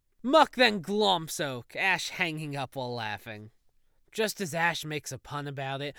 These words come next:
an alarm goes off, Jenny rushing out. The kids ask what's happening,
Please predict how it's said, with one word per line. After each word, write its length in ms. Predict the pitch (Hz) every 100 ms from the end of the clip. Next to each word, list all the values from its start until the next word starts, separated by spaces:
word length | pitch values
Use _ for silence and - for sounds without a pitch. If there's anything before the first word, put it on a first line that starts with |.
| -
an 120 | 214 262
alarm 460 | 302 320 269 240
goes 260 | 202 196 196
off, 260 | 180 160 - - -
Jenny 380 | 277 262 247 208
rushing 500 | 147 220 - 196 170
out. 280 | 139 117 _ _ _ _
The 100 | 262
kids 260 | - 302 214
ask 280 | 240 220 233
what's 160 | 190
happening, 520 | 208 220 - 180 160